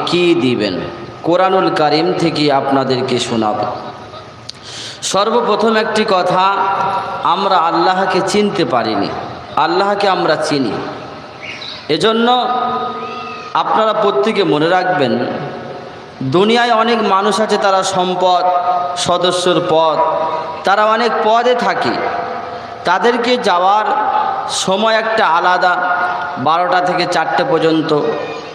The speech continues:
চারটে থেকে পাঁচটা পর্যন্ত, এই সময় তারা থাকে, তারপর আর থাকে না,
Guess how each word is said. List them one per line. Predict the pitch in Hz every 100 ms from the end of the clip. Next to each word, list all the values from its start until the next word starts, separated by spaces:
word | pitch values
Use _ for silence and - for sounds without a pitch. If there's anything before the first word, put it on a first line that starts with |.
| -
চারটে | - 170 - 196
থেকে | 185 185
পাঁচটা | 175 165 156 170
পর্যন্ত, | 156 160 156 143 143 117 - - - - - -
এই | 196 247
সময় | 226 240 233
তারা | 214 202
থাকে, | 190 175 151 117 98 - - - - -
তারপর | 165 175 175 165
আর | 156 -
থাকে | 131 120 113
না, | 92